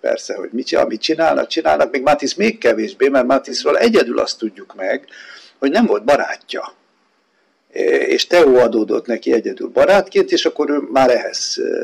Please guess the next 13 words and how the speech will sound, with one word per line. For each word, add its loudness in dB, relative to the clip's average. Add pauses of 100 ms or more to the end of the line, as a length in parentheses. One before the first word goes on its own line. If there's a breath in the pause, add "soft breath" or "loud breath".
(300)
ehhez 0
a -8
barátsághoz -2
ragaszkodik, -8
amikor -8
ő -12
tulajdonképpen, -8
hát -10
az -10
kezdi -4
is -12
szállítani -6
a, -8